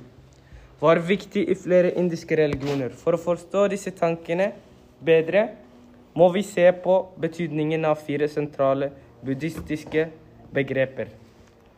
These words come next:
Og de er samsara, karma, dharma og nirvana. Vi skal begynne da å snakke om samsara. John, kan du fortelle oss litt om samsara,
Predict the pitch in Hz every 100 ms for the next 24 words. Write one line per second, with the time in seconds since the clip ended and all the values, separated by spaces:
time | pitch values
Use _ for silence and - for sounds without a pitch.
0 | _ - _ _ 147 151 185 196 - 156
1 | - - - _ - 180 180 165 160 175
2 | 170 - - 165 151 156 156 156 - -
3 | 143 139 139 131 - - _ 135 131 -
4 | - 127 127 120 120 104 - - - -
5 | _ _ _ - - - 165 202 175 202
6 | 190 190 190 185 - - - 180 190 180
7 | - 180 185 175 160 - 143 120 - -
8 | _ _ _ _ _ - 185 190 - -
9 | - 165 175 175 170 175 165 165 165 -
10 | 151 160 160 160 160 156 - 147 147